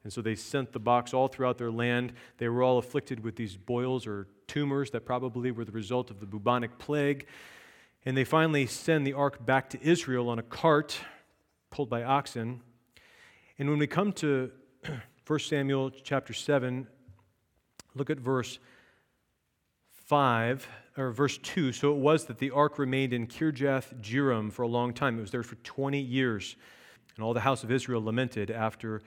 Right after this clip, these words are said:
the Lord." Then verse five, "Samuel said, 'Gather all Israel to Mizpah,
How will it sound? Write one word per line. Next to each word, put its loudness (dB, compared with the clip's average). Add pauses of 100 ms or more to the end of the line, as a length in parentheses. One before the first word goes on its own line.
(260)
the -4
Lord." 4 (400)
Then 6
verse 4
five, 4
"Samuel 4
said, 0 (280)
'Gather 8
all 6
Israel 2
to -6
Mizpah, 0